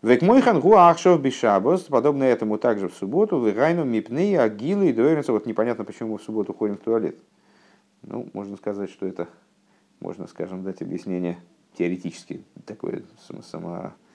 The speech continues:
само-, самодельное объяснение, что это еще от той пищи, которая была до субботы. Ну, все равно, а, а после субботы тогда почему?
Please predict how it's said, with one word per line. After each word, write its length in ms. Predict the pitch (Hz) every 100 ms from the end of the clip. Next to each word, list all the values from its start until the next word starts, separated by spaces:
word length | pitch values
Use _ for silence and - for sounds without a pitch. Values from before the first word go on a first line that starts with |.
| _ _ _
само-, 340 | - 90 98
самодельное 800 | - 95 95 101 85 85 87 87
объяснение, 600 | 90 95 - 110 101 98 - _ _ _ _ _ _ _ _ _
что 160 | _
это 180 | 92 90
еще 500 | 92 92 - 98 90 92
от 240 | 85 -
той 140 | - 101
пищи, 360 | 95 92 -
которая 340 | 90 90 90 92
была 240 | 92 92
до 160 | 95 -
субботы. 420 | 139 85 78 - - _ _ _ _ _ _ _ _ _ _ _ _ _ _ _ -
Ну, 400 | - 101 104 107 - - _ _
все 120 | 95
равно, 200 | 92 92
а, 260 | - - -
а 140 | - -
после 320 | 107 98 98
субботы 420 | - 98 95 92 _
тогда 260 | 98 98
почему? 440 | 95 92 98 104